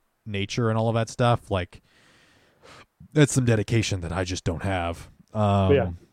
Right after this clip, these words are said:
Speaker 2: it's just food for thought. I think, you know, for everyone out there listening he-, on the Twitch channel and for our followers on Twitter and for those listening here on the podcast episode, question for next time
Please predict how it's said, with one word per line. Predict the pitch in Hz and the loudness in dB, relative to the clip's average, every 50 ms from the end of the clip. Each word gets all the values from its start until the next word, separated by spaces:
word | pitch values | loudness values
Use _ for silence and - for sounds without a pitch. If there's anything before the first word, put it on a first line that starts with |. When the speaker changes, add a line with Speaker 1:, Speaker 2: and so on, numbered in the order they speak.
| _ _ | _ _
Speaker 2:
it's | - - | -10 -10
just | - - - - | -8 -8 -6 -2
food | - 175 165 - | 0 0 0 0
for | - 160 | -2 -4
thought. | 151 - 131 127 127 139 139 - | -2 0 0 2 2 0 0 -2
I | 147 156 | -2 -2
think, | 147 - - 151 143 139 - | -2 0 0 0 0 0 0
you | 147 | -2
know, | 139 135 131 123 123 123 - _ _ _ _ _ _ _ _ _ _ _ | 0 0 0 0 -2 -6 -8 _ _ _ _ _ _ _ _ _ _ _
for | - 160 151 | 0 2 2
everyone | 151 151 151 147 143 | 4 4 4 4 4
out | 139 131 | 2 2
there | - 143 135 | 2 0 0
listening | 131 131 123 - 139 139 135 131 120 | 0 -2 -4 -4 -6 -6 -4 -6 -6
he-, | 107 127 147 - - | -8 -10 -10 -10 -8
on | 156 135 131 123 123 123 120 | -8 -6 -6 -6 -6 -8 -6
the | 117 120 117 117 | -6 -6 -6 -6
Twitch | 113 - - 135 139 - | -6 -2 -4 -4 -4 -4
channel | - - 131 131 127 127 127 | -6 -6 -4 -4 -4 -4 -6
and | 147 151 131 131 127 120 - | -6 -6 -6 -6 -8 -8 -8
for | - 127 123 127 123 | -6 -4 -2 0 0
our | 120 123 120 120 117 | 0 0 -2 -2 -4
followers | - - 135 131 131 131 131 131 127 123 113 - | -4 -2 0 0 2 2 0 0 -2 -4 -4 -6
on | 123 117 110 | -8 -10 -10
Twitter | - - 165 165 165 165 165 165 165 - _ _ _ _ _ _ _ _ - | -6 -2 0 2 2 2 2 0 -2 -6 _ _ _ _ _ _ _ _ -10
and | 127 120 110 | -8 -8 -4
for | - 131 | -4 -2
those | 123 131 131 117 120 | 0 0 -2 -2 -4
listening | 127 123 - - 131 123 113 | -6 -8 -6 -6 -8 -6 -6
here | 123 127 123 | -4 -4 -4
on | 120 117 | -4 -4
the | 120 - | -6 -4
podcast | - 156 156 156 151 143 - 143 143 139 135 - | -2 2 2 2 2 2 2 2 2 2 2 0
episode, | - 135 - - - - 135 127 127 127 135 - _ _ _ _ _ _ _ _ _ _ _ _ _ _ _ | -4 -4 -4 -4 -4 -2 -2 -2 -2 -4 -6 -8 _ _ _ _ _ _ _ _ _ _ _ _ _ _ _
question | - 180 175 - - - 175 170 165 | 0 0 0 0 0 -6 -6 -6 -6
for | - - 165 151 | -6 -4 -2 0
next | 151 147 139 - - - 143 131 | 0 0 -2 -2 -8 -18 -18 -10
time | - - 143 139 139 139 135 135 135 139 160 | -4 -2 0 0 0 0 0 -2 -4 -6 -8